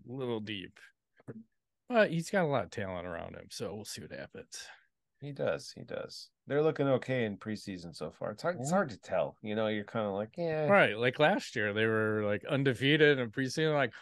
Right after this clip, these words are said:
Speaker 1: "We're going all the way. <laughs>
Speaker 2: The
Speaker 1: Fuck
Speaker 2: Bears.
Speaker 1: everybody."
Speaker 2: <laughs> Right.
Speaker 1: <laughs> Bears.
Speaker 2: Mm,
Speaker 1: Bears
Speaker 2: and
Speaker 1: three hundred.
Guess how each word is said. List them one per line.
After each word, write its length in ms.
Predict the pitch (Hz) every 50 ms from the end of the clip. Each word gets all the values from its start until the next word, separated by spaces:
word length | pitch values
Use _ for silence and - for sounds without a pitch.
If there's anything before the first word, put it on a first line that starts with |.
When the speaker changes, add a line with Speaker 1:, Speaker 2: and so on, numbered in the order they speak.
| - - _ -
Speaker 1:
"We're 100 | 381 415
going 240 | 392 339 302 277
all 160 | 285 294 311 320
the 140 | 349 359
way. 400 | 381 403 415 403 311 208 - - - - - - - - - - _
<laughs> 220 | 226 180 - - -
Speaker 2:
The 120 | 277 - - - - - - - - -
Speaker 1:
Fuck 160 | 254 262 -
Speaker 2:
Bears. 320 | 262 262 262 - 254 247
Speaker 1:
everybody." 720 | - 392 392 392 392 330 330 285 240 190 170 151 127 - - _
Speaker 2:
<laughs> 320 | _ - - - 156 -
Right. 460 | 262 208 127 127 123 120 - 117 - - - - -
Speaker 1:
<laughs> 160 | - - -
Bears. 500 | - 262 262 254 240 240 - - - - - _ _
Speaker 2:
Mm, 720 | - 196 - - 196 185 - 190 - 202 202 202 - - - -
Speaker 1:
Bears 340 | 127 175 240 240 233 -
Speaker 2:
and 100 | 120 117
Speaker 1:
three 200 | 117 - 220 220
hundred. 500 | 226 262 262 262 269 254 240 233 - -